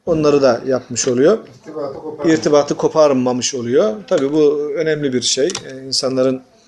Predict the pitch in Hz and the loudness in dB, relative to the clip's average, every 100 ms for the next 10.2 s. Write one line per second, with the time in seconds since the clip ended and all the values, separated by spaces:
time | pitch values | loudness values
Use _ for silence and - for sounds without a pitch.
0 | - 135 127 135 139 120 131 135 127 123 | -12 -2 4 6 4 4 4 4 2 -4
1 | 131 135 123 120 117 - 123 123 123 123 | 0 4 4 2 -4 -4 -2 -2 -2 -4
2 | 120 - 123 120 117 131 196 - _ _ | -4 -6 -8 -10 -14 -12 -12 -14 _ _
3 | _ _ _ _ _ _ _ _ _ _ | _ _ _ _ _ _ _ _ _ _
4 | 165 156 156 175 202 - 139 131 139 127 | 4 4 4 2 2 4 4 4 2 2
5 | 143 131 151 190 - 135 127 127 127 127 | -2 0 2 2 2 2 4 4 4 2
6 | 135 147 139 135 135 131 117 - _ _ | 0 2 4 4 6 2 0 -14 _ _
7 | _ _ _ 135 135 - 131 127 135 139 | _ _ _ -2 0 0 -2 2 2 2
8 | 135 135 131 170 - 135 135 135 131 131 | 0 -2 -2 -4 -4 0 2 4 4 4
9 | 151 156 135 - 123 131 202 - _ _ | 4 4 2 2 2 2 -2 -8 _ _
10 | 151 143 | -2 -2